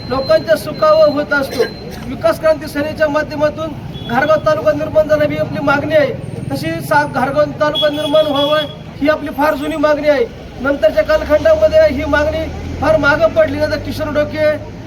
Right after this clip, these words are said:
अ, साळगड साहेब वगैरे ह्या लोकांनी ही मागणी फार, अ, मोठ्या प्रमाणात उचलून धरली होती. कारण आपले हे कोथरूडपासून इकडे खालची गावं जी आहेत, ती ब्राह्मणवाड वगैरे परिसरातली गावं, त्यांना घारगाव थोडंसं जवळ पडेल,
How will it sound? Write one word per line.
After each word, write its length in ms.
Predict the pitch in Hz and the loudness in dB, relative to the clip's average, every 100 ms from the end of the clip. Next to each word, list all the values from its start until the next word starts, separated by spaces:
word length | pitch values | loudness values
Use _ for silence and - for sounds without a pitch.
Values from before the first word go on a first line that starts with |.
| - | -8
अ, 200 | 262 277 | -4 -2
साळगड 380 | 247 285 285 302 | 0 0 2 0
साहेब 260 | 262 294 294 | 0 0 2
वगैरे 260 | 294 302 | 2 2
ह्या 100 | 285 | 2
लोकांनी 380 | 294 294 302 302 | 0 0 0 0
ही 120 | 294 | -2
मागणी 380 | 294 294 294 302 302 - - - | 0 0 0 -6 -8 -14 -14 -2
फार, 160 | 285 311 | 4 6
अ, 260 | 311 311 | 8 8
मोठ्या 440 | 294 294 277 302 302 | 4 -2 0 2 2
प्रमाणात 300 | 202 302 302 | 2 2 0
उचलून 320 | 196 - 339 | -2 -8 0
धरली 220 | 320 294 | 0 2
होती. 240 | 294 233 240 - - - | -2 -4 -8 -12 -18 -6
कारण 240 | 277 311 | 0 0
आपले 240 | 311 311 311 | 0 -2 0
हे 200 | 311 311 | 4 2
कोथरूडपासून 640 | 311 294 311 311 302 320 | 2 -10 -6 -6 -4 -6
इकडे 140 | 311 302 | -4 -2
खालची 300 | 240 269 294 | -2 -4 -2
गावं 260 | 302 302 302 | 0 0 0
जी 120 | 277 | 0
आहेत, 220 | 302 254 | 0 0
ती 380 | - - - - | -6 -16 -14 -8
ब्राह्मणवाड 440 | 254 285 302 311 | -4 -2 0 2
वगैरे 220 | 302 302 | 2 2
परिसरातली 600 | 294 302 285 294 294 277 | 0 0 -2 0 -2 0
गावं, 260 | 285 285 262 | -2 -2 -2
त्यांना 540 | 220 - - 269 302 | -8 -14 -12 -4 2
घारगाव 380 | 302 247 285 311 | 2 2 2 2
थोडंसं 280 | 311 302 302 | 2 0 -2
जवळ 260 | 254 311 330 | 2 4 4
पडेल, 380 | 247 294 269 | 0 0 0